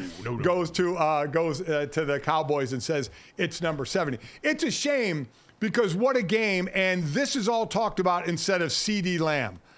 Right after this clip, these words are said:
Speaker 2: Thirteen receptions,
Speaker 1: Yeah.
Speaker 2: two hundred twenty-seven yards, and a touchdown. The man was a wrecking crew. What a game that he had that just kinda got lost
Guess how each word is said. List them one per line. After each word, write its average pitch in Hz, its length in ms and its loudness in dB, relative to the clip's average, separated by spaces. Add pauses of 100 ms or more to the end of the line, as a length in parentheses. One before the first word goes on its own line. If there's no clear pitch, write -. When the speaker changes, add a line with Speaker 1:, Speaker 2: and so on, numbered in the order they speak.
(260)
Speaker 2:
Thirteen 254 600 0
receptions, 196 640 0
Speaker 1:
Yeah. - 60 -10
Speaker 2:
two 247 140 2
hundred 220 220 0
twenty-seven 190 600 0
yards, 170 300 0
and 151 100 0
a 139 60 0
touchdown. 156 520 -2 (280)
The 165 160 2
man 262 640 0
was 202 220 0
a 185 100 2
wrecking 180 540 -2
crew. 117 400 -4 (240)
What 220 260 2
a 254 80 0
game 226 300 0
that 202 160 2
he 202 180 0
had 185 180 0
that 170 120 0
just - 220 -2
kinda 208 240 0
got 170 220 0
lost 185 800 0